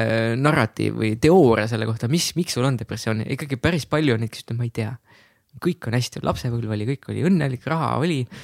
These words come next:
nii-öelda peresuhted on normaalsed, praegu mul on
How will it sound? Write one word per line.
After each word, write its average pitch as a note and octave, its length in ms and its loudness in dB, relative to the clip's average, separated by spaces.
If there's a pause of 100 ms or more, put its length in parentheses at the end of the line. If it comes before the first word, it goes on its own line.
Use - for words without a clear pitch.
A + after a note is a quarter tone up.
(240)
nii-öelda A2+ 240 -2
peresuhted C3 540 -2
on A2 120 0
normaalsed, C#3 520 0
praegu A#2 260 -2
mul A2 160 -4
on A2 160 -2